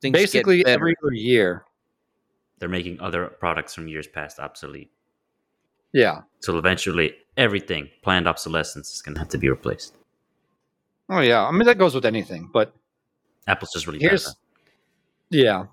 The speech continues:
Speaker 2: But we got another Florida story here.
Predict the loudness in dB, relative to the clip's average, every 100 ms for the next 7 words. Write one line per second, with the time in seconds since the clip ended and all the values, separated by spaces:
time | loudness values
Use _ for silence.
0 | _ _ _ _ 2 6 6 6 6 4
1 | -2 2 6 8 8 8 6 4 -4 _
2 | _ _ _ -10 2 4 6 4 0 0
3 | 2 0 -2